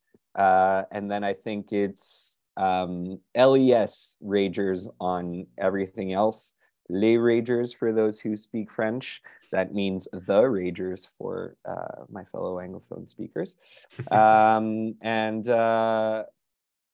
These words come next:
Speaker 1: yeah, um, do go on Spotify. Do check out the back catalog before the record comes out. Um, let us know what you think,
Speaker 2: <laughs>
Speaker 1: and then, uh, let us know if you think that we did find the solution with this one.
Speaker 2: Yeah.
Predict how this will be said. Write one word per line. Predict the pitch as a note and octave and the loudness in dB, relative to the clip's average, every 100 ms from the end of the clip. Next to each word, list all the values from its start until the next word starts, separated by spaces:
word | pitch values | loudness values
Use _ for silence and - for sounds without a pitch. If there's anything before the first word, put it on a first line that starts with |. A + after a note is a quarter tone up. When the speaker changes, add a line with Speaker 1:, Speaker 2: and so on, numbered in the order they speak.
| _ _ - | _ _ -18
Speaker 1:
yeah, | G#2+ A#2+ F#3+ C#3+ _ - | -8 -6 -6 -10 _ -2
um, | F#2+ F#2+ F#2 F2+ F#2 - _ _ _ _ - | 2 4 4 0 -6 -14 _ _ _ _ 0
do | D#3 G#3 G#3+ | 2 4 2
go | F#3 G3+ | 0 -2
on | G3+ G3+ | -2 -6
Spotify. | - F#3+ G#3 - B2 A#2+ | -4 -2 -2 -2 -2 -2
Do | C#3 | -6
check | - - | -6 -4
out | D#3 D3 | -4 -4
the | |
back | D#3 D#3 D#3+ | -2 -2 0
catalog | D#3+ D3+ D#3 D3+ D3 | 0 2 2 0 0
before | D3+ - C#3 | -6 -4 -4
the | C#3 | -4
record | C#3+ D3 C#3 | -4 -6 -6
comes | D3+ D3 D3+ | -6 -2 4
out. | D3+ D#3 - - _ _ _ - | 6 4 0 -20 _ _ _ 0
Um, | G#2+ G2 F#2+ F2+ C#3 - _ - | 4 6 4 0 -10 -18 _ -8
let | B2 G2+ A#2 | -4 2 2
us | A#2+ | 2
know | B2 A#2 | 0 2
what | B2 A#2+ | 2 2
you | B2+ | -2
think, | C3 C3 C#3 C3+ - - | 0 -2 -2 -8 -12 -12
Speaker 2:
<laughs> | - - | -12 -8
Speaker 1:
and | A#2+ A#2 | -6 0
then, | A#2+ A#2 A#2 | 2 2 2
uh, | A2+ A2 A2 G#2+ | 4 4 4 2
let | A2 B2+ | 2 0
us | B2+ D3+ | 0 -6
know | C#3 | -6
if | C#3+ | -6
you | C#3 | -10
think | D3+ C#3+ | -8 -4
that | D3 | -2
we | C#3+ C#3+ | -2 -4
did | F3 E3+ | -4 -6
find | - D#3 D#3 | -6 -4 -4
the | |
solution | D#3 D3+ D3+ D3+ D#3+ | -6 -6 -6 -6 -8
with | D#3+ | -6
this | A3 - | -8 -10
one. | - - _ _ _ _ _ - | -16 -16 _ _ _ _ _ -8
Speaker 2:
Yeah. | F3 | -8